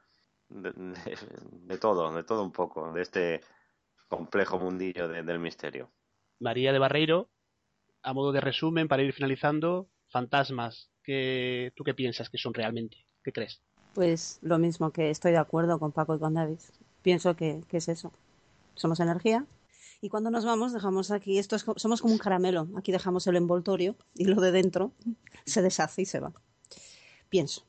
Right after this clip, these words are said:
Speaker 3: para no ser más redundante, porque sería, sería una tontería volver a, a hablar de, de,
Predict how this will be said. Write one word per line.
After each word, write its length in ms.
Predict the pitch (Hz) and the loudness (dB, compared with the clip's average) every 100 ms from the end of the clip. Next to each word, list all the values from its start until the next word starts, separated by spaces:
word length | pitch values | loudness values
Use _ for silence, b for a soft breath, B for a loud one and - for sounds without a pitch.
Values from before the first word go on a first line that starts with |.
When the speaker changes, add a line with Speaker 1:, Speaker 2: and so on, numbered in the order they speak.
| - | 0
Speaker 3:
para 160 | 165 | 2
no 120 | 190 | 4
ser 180 | 190 208 | 4 4
más 120 | 185 | 2
redundante, 460 | 185 185 185 180 185 | 4 4 4 4 2
porque 220 | 180 175 | -2 -2
sería, 520 | 165 170 170 160 151 | -2 0 2 2 2
sería 280 | 180 - 170 | -2 2 4
una 160 | 175 160 | 4 2
tontería 340 | 147 151 196 | 0 0 2
volver 280 | 175 156 151 | 2 2 0
a, 180 | 147 143 | 0 0
a 140 | 147 | -2
hablar 300 | 151 156 156 | -2 0 -2
de, 240 | 160 151 147 | -2 -4 -4
de, 300 | 165 147 | -6 -6